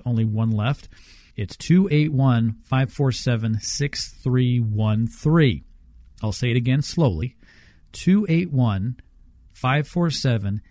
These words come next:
six three one three.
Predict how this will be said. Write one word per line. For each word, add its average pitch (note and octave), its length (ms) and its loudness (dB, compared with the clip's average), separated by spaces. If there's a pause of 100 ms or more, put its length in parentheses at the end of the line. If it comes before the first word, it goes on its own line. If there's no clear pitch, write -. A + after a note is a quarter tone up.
(120)
six - 580 -6 (120)
three A#2+ 560 0 (300)
one A2 440 0 (460)
three. G#2+ 480 -2